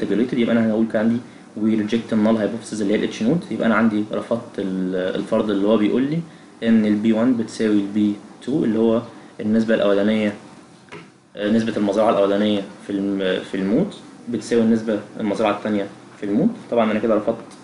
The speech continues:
الفرض الصفري ده، وبالتالي عندي الانتربريتيشن عندي اللي هو هيقول، هيكون إيه؟ هيكون we are confident، آه، خمسة وتسعين في المية اللي هي النسبة التكميلية لل-، لل level of significance،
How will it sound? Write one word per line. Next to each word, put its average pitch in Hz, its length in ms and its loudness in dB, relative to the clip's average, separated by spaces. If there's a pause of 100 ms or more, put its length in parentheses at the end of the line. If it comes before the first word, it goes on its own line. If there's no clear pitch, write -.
(320)
الفرض 107 360 -2
الصفري 113 380 -4
ده، 156 120 4 (360)
وبالتالي 123 440 2
عندي 131 340 2
الانتربريتيشن 117 640 0
عندي 131 220 0
اللي 113 120 4
هو 120 100 4
هيقول، 117 280 0 (100)
هيكون 113 260 0
إيه؟ 139 140 2 (320)
هيكون 127 460 4
we - 40 2
are 127 340 2
confident، 156 400 0 (480)
آه، 113 80 0
خمسة 123 220 0
وتسعين 120 220 0
في 123 100 -4
المية 113 240 4
اللي 135 120 0
هي 117 40 4
النسبة 117 200 4
التكميلية 107 380 0
لل-، 101 680 0
لل 104 300 0
level - 40 -10
of - 40 -14
significance، 151 400 0